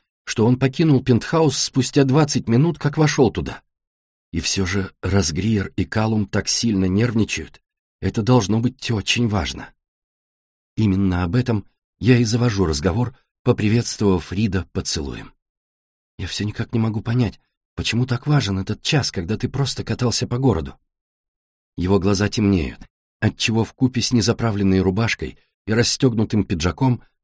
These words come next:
он становится похож на типичного плохого мальчика. Прежде меня никогда не тянуло к парням такого типа, но Рид в этом образе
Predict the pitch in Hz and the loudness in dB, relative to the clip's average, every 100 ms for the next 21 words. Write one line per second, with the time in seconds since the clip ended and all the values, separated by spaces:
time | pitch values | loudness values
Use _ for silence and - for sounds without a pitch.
0 | - 139 127 - 117 127 117 - 101 - | 0 0 2 2 2 2 2 -2 -4 -2
1 | 143 - 113 127 147 151 - 117 117 113 | -4 0 0 -2 -2 -2 0 -2 -2 -2
2 | 104 120 107 98 87 71 - - - _ | -2 0 2 2 2 -2 -6 -10 -12 _
3 | _ _ _ _ _ _ _ _ - 95 | _ _ _ _ _ _ _ _ 0 2
4 | 82 85 80 87 87 101 98 98 78 78 | 2 0 -2 -2 -2 -2 0 0 -2 -4
5 | 90 92 85 - 90 78 90 82 80 73 | -2 0 0 -2 -4 -2 -2 -4 -6 -6
6 | 85 80 - 107 78 - _ _ _ _ | -4 -4 -2 -4 -4 -12 _ _ _ _
7 | 90 95 87 117 - 92 92 101 92 82 | 0 2 2 -4 -4 -4 0 2 2 -2
8 | 71 | -4